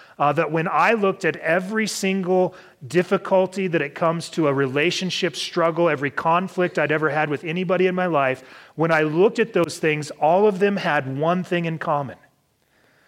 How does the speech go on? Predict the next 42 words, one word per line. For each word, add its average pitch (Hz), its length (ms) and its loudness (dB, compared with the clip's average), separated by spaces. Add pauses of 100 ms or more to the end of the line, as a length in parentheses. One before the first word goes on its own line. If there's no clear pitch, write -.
(760)
Me. 208 340 2 (1080)
I 170 200 4
was 196 180 4
involved 170 560 4
in 160 220 0
every 233 520 2
single 220 540 2
one 208 240 4
of 160 80 0
those 180 220 2
conflicts. 196 640 -2
It 147 60 -6
didn't 196 200 0
matter 185 280 2
how 180 180 4
I 226 100 6
looked 208 260 0
at 151 220 2
it, 151 160 -2 (380)
I 165 180 2
had 185 180 2
responsibility. 170 760 0
And 165 100 0
I 208 80 4
could 208 160 0
look 220 180 0
at 208 160 2
it 202 40 0
and 180 100 -4
say, 175 160 0
"This 185 220 0
person 185 260 -2
has 170 180 0
a 175 40 2
responsibility, 170 580 -2
this 175 160 -2
has 175 180 -2
a 175 60 -4
person 165 380 -8
has 165 100 -6
a - 40 -12
responsibility," 156 600 -8